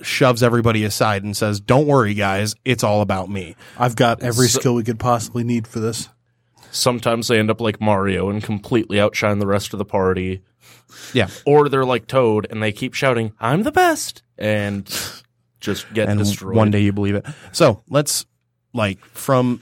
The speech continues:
Speaker 1: the very top. So you got these players. Um, the first thing, obviously, they have to do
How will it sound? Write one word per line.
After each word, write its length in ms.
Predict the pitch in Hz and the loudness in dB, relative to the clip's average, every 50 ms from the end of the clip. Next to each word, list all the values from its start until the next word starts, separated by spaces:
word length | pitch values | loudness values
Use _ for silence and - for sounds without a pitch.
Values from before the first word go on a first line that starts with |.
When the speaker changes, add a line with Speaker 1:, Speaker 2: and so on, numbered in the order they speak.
| _ - | _ -6
Speaker 1:
the 120 | 110 113 | -4 0
very 220 | 113 123 120 117 107 | 0 2 0 0 -2
top. 220 | - 101 95 92 - | -4 -6 -6 -6 -6
So 80 | 139 | -4
you 80 | 135 131 | 0 0
got 140 | 156 151 147 | 0 0 0
these 160 | 151 143 127 | -2 -4 -4
players. 400 | - - 131 117 110 107 101 - - _ _ _ _ _ - | 0 2 2 4 4 2 0 -2 -8 _ _ _ _ _ -2
Um, 380 | 113 113 110 107 107 107 107 107 | 0 2 4 4 2 0 0 -2
the 80 | 113 | 0
first 240 | 107 151 147 135 - | 2 2 2 2 2
thing, 180 | 131 127 127 117 | -2 -2 -2 0
obviously, 400 | 110 120 117 120 113 127 127 120 | 0 0 0 0 -2 0 0 2
they 120 | 117 107 | 2 2
have 180 | 110 113 110 - | 2 0 -2 -2
to 80 | 120 107 | -2 -2
do 260 | 107 98 98 101 | 0 0 0 -2